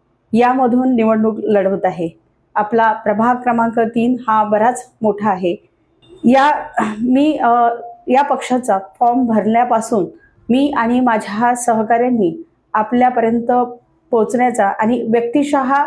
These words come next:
भेटण्याचा आम्ही पूर्णपणे प्रयत्न केलेला आहे. तरीसुद्धा यदा कदाचित मी आपल्यापर्यंत पोहोचले नसेल तर, तरी त्याबद्दल मी आपणा सर्वांची माफी मागते.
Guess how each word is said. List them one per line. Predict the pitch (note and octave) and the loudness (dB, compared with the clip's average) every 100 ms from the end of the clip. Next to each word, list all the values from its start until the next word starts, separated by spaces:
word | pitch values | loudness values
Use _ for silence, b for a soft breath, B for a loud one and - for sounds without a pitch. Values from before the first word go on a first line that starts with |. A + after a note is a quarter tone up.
| - G#3+ | -4 -2
भेटण्याचा | G#3+ A3 A#3 A3+ B3 | -2 0 0 2 0
आम्ही | A3+ A3 B3 C4 B - | 0 0 -2 -4 B -4
पूर्णपणे | A#3+ C4 C4+ A#3+ | 0 0 0 -2
प्रयत्न | A#3 A3 G#3+ A#3 | 0 0 0 -2
केलेला | A3 G#3+ A3 A3+ | -2 0 2 0
आहे. | G#3+ F#3 - b b _ B3 | 0 -2 -4 b b _ 0
तरीसुद्धा | B3+ C#4+ C#4+ A3+ A3 C4 - - - - | 0 0 0 0 0 0 0 -6 -20 -2
यदा | A#3+ A#3+ C#4+ | 0 2 2
कदाचित | - C4 C4 B3+ D4+ C#4+ - | 2 2 2 2 0 -4 -2
मी | B3+ C#4+ D4+ | 0 2 2
आपल्यापर्यंत | A#3 - B3 A#3+ A#3 A#3+ A#3+ C4+ | -2 0 -2 0 0 0 0 0
पोहोचले | C4+ A#3+ A3+ A#3 A#3 | 0 0 0 0 0
नसेल | B3 G#3+ A3 A3 | 0 0 0 -2
तर, | A3 B3 F#3+ - _ _ _ A#3 | 0 0 -2 -4 _ _ _ -2
तरी | B3+ | 0
त्याबद्दल | B3+ B3 B3+ A#3 B3+ C4 | 0 0 0 0 0 0
मी | C4 A3+ A#3 A#3 | -2 0 0 -2
आपणा | - A3+ | -2 -2
सर्वांची | A#3 A3+ G#3+ A3+ A3 G#3 G#3 - | -2 -2 0 -2 -2 -2 -2 -2
माफी | G#3 G#3 B3 | -2 0 0
मागते. | A#3 - - E3+ | 0 -2 -4 -4